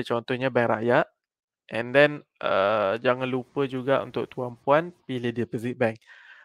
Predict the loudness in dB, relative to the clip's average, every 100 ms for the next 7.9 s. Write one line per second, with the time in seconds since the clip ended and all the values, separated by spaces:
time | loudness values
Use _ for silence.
0 | _ -4 2 4 4 4 0 2 0 0
1 | 0 0 0 -8 -2 0 0 -2 -6 -6
2 | -4 -4 -6 -4 -2 2 2 2 -8 -8
3 | -6 -6 -6 -6 0 0 0 -6 _ _
4 | _ 0 4 6 6 6 6 6 2 2
5 | 4 4 4 2 2 -2 4 4 6 4
6 | 4 2 2 2 0 -2 -2 -2 -6 0
7 | 2 2 0 -4 -2 -2 0 0 -2